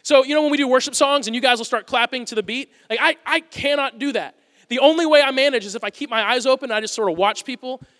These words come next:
and I hand-eye coordination do it. But if I close my eyes, I'm just like, you know, it's all over the place. It's bad. No rhythm. And so we're sitting there, and, and I'm trying. I'm trying to dance. And,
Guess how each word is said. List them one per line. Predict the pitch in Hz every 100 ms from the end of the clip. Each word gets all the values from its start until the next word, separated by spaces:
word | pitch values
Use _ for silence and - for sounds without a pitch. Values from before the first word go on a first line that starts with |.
| _ -
and | 208
I | 214 196 _
hand-eye | - 262 254 247
coordination | 247 277 240 233 247 269
do | 269 277
it. | -
But | 220
if | 220
I | 285
close | 302 320 269
my | 240 254 294
eyes, | 269
I'm | 262
just | 262 262
like, | 214 190
you | 233
know, | 220
it's | 233
all | 233 254 254 254
over | 240
the | 214
place. | 196 208
It's |
bad. | 190 240 269 151 - _ _ _ _ _ _ _ -
No | 202 277
rhythm. | 294 330 233 151 - _ _ _ _ _ -
And | 269
so |
we're | 311
sitting | 349 359 349
there, | 277 233
and, | 226
and | 247
I'm | 320
trying. | - 339 381 311 220
I'm | 254
trying | 330 302 294
to | 254
dance. | 254 339 233 - -
And, | 247 233